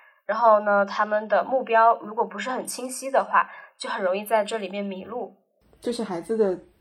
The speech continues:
Speaker 2: 精力啊，各方面其实都被打散了，
Speaker 1: 嗯，
Speaker 2: 对吧？
Speaker 1: 嗯。
Speaker 2: 时间也都被就占用掉了。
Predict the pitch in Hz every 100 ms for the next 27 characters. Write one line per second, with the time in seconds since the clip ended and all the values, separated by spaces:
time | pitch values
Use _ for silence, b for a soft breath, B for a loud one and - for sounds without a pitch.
0 | _ 226 226 226 233 208 190 202 196 190
1 | 185 - 190 208 214 208 202 _ - -
2 | 196 - - - - - _ _ 233 233
3 | 214 185 185 - _ _ 220 226 196 196
4 | _ _ - 185 226 233 190 190 190 185
5 | 180 - _ _ 202 - 214 185 175 170
6 | 180 165